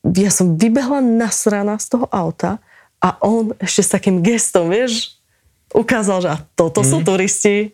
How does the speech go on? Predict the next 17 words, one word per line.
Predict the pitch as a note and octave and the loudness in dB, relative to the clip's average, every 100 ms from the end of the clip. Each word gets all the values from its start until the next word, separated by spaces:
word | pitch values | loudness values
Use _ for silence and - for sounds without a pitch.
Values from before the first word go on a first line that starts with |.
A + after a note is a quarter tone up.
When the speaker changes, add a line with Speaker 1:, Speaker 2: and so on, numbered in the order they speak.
| _ _ _ _ | _ _ _ _
Speaker 1:
A | - - | -2 -2
potom | D#4+ D#4 | -2 0
Speaker 2:
To | F3 | 0
je | A3+ | 0
Speaker 1:
odišli. | A#3 | 0
Speaker 2:
ako | B3 | 0
zo-, | B3+ C4+ | 0 0
ako | A#3 | 0
zoologické, | A3+ A3+ G#3 D3+ C#3+ D3 | 0 0 0 0 0 0
keď | D3 | 0
si | - - | -2 0
proste, | C#3 C3+ C3 D#3 - - | 2 2 -2 -4 -6 -4
keď | E3 | -4
si | D#3+ C3+ | -2 -2
pred | - D3+ | 0 0
výbehom | D#3+ D#3+ E3 D#3+ E3 | 0 0 0 0 0
a | C3+ | 0